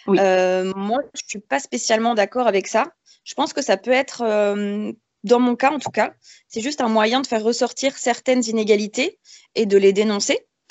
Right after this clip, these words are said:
Speaker 2: Euh, mais encore une fois, hein, comme je disais, le, moi, personnellement, le, la raison principale pour laquelle je veux pas d'enfants, c'est que j'en ressens absolument pas l'envie et absolument pas le besoin.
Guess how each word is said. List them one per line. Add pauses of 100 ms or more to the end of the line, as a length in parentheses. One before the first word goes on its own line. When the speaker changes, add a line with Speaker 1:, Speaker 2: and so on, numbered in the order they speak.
(260)
Speaker 2:
Euh,
mais
encore
une
fois,
hein,
comme
je
disais,
le,
moi, (200)
personnellement,
le,
la
raison
principale
pour
laquelle
je
veux
pas
d'enfants,
c'est
que
j'en
ressens
absolument
pas
l'envie
et
absolument
pas
le
besoin.